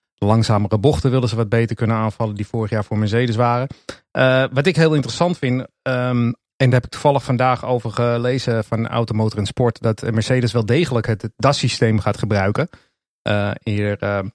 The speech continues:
was er twijfel over. Mark Priestley onder meer, die zei: Nou, volgens mij gaan ze dat niet gebruiken, want ze gaan het risico niet nemen in zo'n kort seizoen om, eh, om ook nog, eh, een race, eh, een disqualificatie of iets, eh, te ondergaan. Maar ze gaan het wel gebruiken en, eh, het is heel, heel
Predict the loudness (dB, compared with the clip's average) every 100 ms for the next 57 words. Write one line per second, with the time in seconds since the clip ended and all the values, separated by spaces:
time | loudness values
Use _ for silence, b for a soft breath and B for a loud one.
0 | _ _ _ _ -2 0 0 -2 0 0
1 | 4 2 4 2 0 -2 -4 -2 -4 -2
2 | 0 0 -2 -2 -2 -2 -4 -6 -6 -4
3 | 0 0 0 0 0 0 0 0 0 2
4 | 2 2 -2 -2 0 0 2 2 2 2
5 | 2 2 2 2 2 0 0 0 0 0
6 | 0 2 4 4 4 0 B B B B
7 | -2 2 2 2 0 2 0 0 0 2
8 | 2 0 -2 -2 0 2 0 -4 -10 _
9 | _ _ -4 0 2 0 0 0 0 0
10 | 0 2 0 0 2 2 0 -2 -4 -6
11 | -2 -2 0 0 2 2 0 0 0 -4
12 | _ _ _ _ 2 4 2 4 4 4
13 | 2 0 2 0 -2 -6 -4 -4 -2 -2
14 | -2 -2 -2 0 0 -2 -2 -4 -6